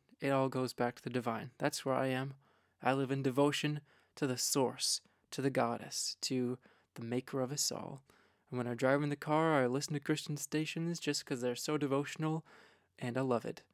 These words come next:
Really against a lot of, like, the, you know, some of the ideas, but I could, I just tune it out and I just feel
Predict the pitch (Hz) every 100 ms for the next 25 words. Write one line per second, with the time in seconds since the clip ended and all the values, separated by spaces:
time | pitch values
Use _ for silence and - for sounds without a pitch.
0 | _ _ _ - 135 151 156 147 143 151
1 | 151 - 127 120 127 139 139 127 - 127
2 | 123 - 127 123 120 - - - - _
3 | _ _ _ - 156 127 127 - 143 135
4 | 123 131 127 147 165 175 - _ _ _
5 | _ _ _ 131 120 - - 135 - -
6 | 147 143 135 151 139 127 131 139 - 123
7 | 120 117 - - 123 120